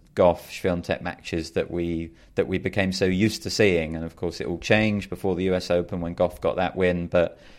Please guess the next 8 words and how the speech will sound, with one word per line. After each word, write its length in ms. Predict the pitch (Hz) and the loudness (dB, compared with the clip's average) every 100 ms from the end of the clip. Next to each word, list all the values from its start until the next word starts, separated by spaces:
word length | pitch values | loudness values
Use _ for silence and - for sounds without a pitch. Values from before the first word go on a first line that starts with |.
| - - - | -20 -20 -6
Swiatek 440 | - 113 107 107 | 2 4 4 2
reminded 460 | 101 98 95 87 87 | 4 4 2 2 2
everyone, 400 | 92 90 80 80 | 2 4 2 0
I 60 | |
think, 220 | 82 85 73 | -2 -4 2
why 260 | 85 85 | 4 4
she's 240 | 82 87 - | 2 -4 -2
dominated 720 | 92 85 80 80 - 82 | -2 0 -2 -4 -2 -4